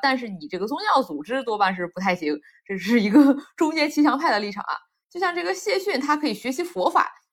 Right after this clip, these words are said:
但是这个元真和尚呢，又确实不是好东西。这点也确实映照了现实中啊，这个宗教信仰一旦涉及到了世俗政治，一旦成为了一个组织结构，就一定会扭曲。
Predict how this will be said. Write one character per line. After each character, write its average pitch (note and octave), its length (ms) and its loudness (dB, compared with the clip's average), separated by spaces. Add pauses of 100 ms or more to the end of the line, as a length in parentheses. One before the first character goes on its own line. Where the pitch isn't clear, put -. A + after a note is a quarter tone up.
(180)
但 B4 260 4
是 F4 140 -4
这 E4+ 100 -2
个 A#3+ 100 0
元 G3 240 2
真 G4 80 0 (120)
和 F3+ 180 -2
尚 A3+ 160 0
呢， F3 180 -6
又 G3 140 -4
确 G3+ 180 -8
实 G3 80 -8
不 G#3 120 -12
是 A3 80 -10
好 - 160 -12
东 G#3 180 -4
西。 A3+ 140 -16 (320)
这 A#4 160 0
点 D#4 120 2
也 D#4 140 -2
确 E4 160 -6
实 D4 100 -2
映 D#4 200 -4
照 C#4+ 100 2
了 C#4+ 80 0
现 C#4+ 180 -6
实 F#3+ 80 -8
中 A3+ 140 -4
啊， F#3+ 140 0
这 C#4 120 -4
个 A#3+ 160 0 (240)
宗 F#4 220 -8
教 F4+ 160 2
信 E4 200 -8
仰 F#3+ 140 -2 (180)
一 G3 100 -14
旦 D#4+ 260 0
涉 G#4+ 320 -2
及 F#3+ 100 -6
到 G#3 140 4
了 G#3+ 80 0
世 - 240 -12
俗 G#3+ 140 -12
政 A3+ 200 -2
治， F#3+ 120 -6
一 G3 160 -12
旦 D#4+ 180 0
成 G3+ 240 -8
为 D4 140 -2
了 D#4 40 -2
一 D4+ 80 -2
个 C4 120 -4
组 C4 140 -14
织 B3 100 -14
结 - 180 -10
构， A#3 140 -2 (180)
就 C4+ 140 -4
一 F#3+ 220 -10
定 D#4 140 0
会 F4 160 -2
扭 F#3+ 200 -8
曲。 - 160 -20